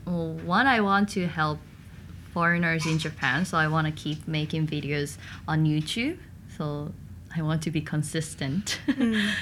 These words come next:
Speaker 1: And then I want to go abroad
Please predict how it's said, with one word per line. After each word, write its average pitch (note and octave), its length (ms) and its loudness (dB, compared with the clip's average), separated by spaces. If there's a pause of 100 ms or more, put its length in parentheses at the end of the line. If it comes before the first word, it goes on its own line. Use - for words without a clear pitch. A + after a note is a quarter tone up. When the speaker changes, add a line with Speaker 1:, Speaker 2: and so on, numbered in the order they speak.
(240)
Speaker 1:
And D#3 500 0
then D3+ 500 0 (680)
I F3 140 2
want G#3+ 360 6
to E3+ 280 0 (160)
go F3+ 120 6
abroad G3 640 4